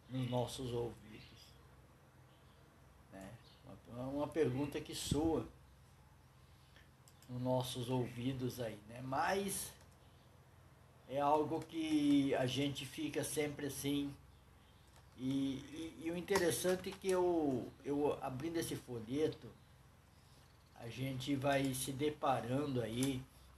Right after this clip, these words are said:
com algumas perguntas aí. Você que tá no podcast também,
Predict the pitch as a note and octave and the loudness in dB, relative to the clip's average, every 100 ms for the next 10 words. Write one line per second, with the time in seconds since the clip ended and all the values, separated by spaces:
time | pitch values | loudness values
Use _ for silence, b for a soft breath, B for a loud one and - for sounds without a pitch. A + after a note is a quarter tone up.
0 | - - - - - - - - - - | -20 -20 -20 -20 -20 -20 -20 -20 -18 -18
1 | - - E3+ D#3+ C3 C#3 C#3 C#3 C3 - | -12 0 6 6 6 2 4 4 4 0
2 | - E3+ C3 A2 D3+ D#3+ - E3 E3 D#3 | 0 0 0 0 0 2 2 2 0 0
3 | A3 - B3 G#3+ F#3+ F#3+ E3 - D#3 - | -2 0 0 0 0 0 -2 2 4 4
4 | - B2+ A#2+ D3+ | 2 0 4 4